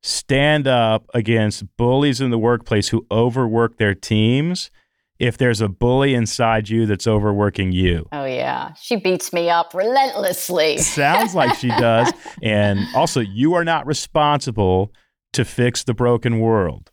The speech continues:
Speaker 1: We're just responsible to do everything we can, but we can't break ourselves to fix what is broken. Renee, where can people go to find out more about you if they're in a hospital system and there's bullying? We love
Speaker 2: <laughs>
Speaker 1: promoting businesses like yours. Where do people go?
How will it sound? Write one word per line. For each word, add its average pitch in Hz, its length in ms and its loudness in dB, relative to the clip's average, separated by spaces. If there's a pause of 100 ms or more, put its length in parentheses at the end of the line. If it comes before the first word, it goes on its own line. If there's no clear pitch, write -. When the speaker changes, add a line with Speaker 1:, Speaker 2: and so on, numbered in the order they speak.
Speaker 1:
We're 98 140 2
just 110 280 0
responsible 113 520 0
to 104 60 0
do 101 100 2
everything 110 360 0
we 117 100 0
can, 104 380 0
but 92 100 -2
we 90 100 0
can't - 540 -4
break 135 340 0
ourselves 123 720 0
to 101 100 -6
fix - 360 0
what 104 140 2
is 92 100 0
broken. 90 580 -2 (500)
Renee, 135 240 2
where 147 280 2
can 165 180 -2
people 156 280 0
go 131 240 2
to 123 80 2
find 117 420 0
out 110 320 2
more 107 200 0
about 104 280 2
you 98 360 2
if 92 120 -4
they're 107 200 2
in 107 80 2
a 98 40 0
hospital 107 440 0
system 107 400 0
and 101 100 2
there's 104 180 2
bullying? 107 640 0
We 110 120 2 (160)
love 120 340 2
Speaker 2:
<laughs> 165 60 -4
Speaker 1:
promoting 113 580 0 (180)
businesses 110 520 0
like 107 260 0
yours. 107 300 2
Where 110 140 2
do 113 60 0
people 113 280 -2
go? 90 340 2